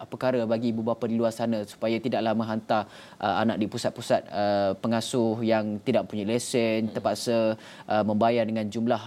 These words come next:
Speaker 1: ah, wang ringgit yang banyak dan sebagainya kerana kos, eh, kos.
Speaker 2: Betul.
Speaker 1: Semua itu kos. Jika ada pusat jagaan di tempat kerja, ia akan memudahkan ibu bapa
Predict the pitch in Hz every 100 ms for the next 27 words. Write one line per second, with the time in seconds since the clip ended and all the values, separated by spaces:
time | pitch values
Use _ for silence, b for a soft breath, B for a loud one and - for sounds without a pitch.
0 | 95 82 101 101 98 98 123 117 117 117
1 | 120 110 107 107 104 120 120 120 110 113
2 | 113 113 113 113 117 127 123 123 - 185
3 | 160 190 - 196 143 113 147 160 160 156
4 | - 113 - 120 113 123 113 139 151 147
5 | B - 127 147 107 123 123 127 123 123
6 | 123 117 113 - 110 160 214 151 127 147
7 | 131 127 127 127 117 131 113 113 117 110
8 | - 120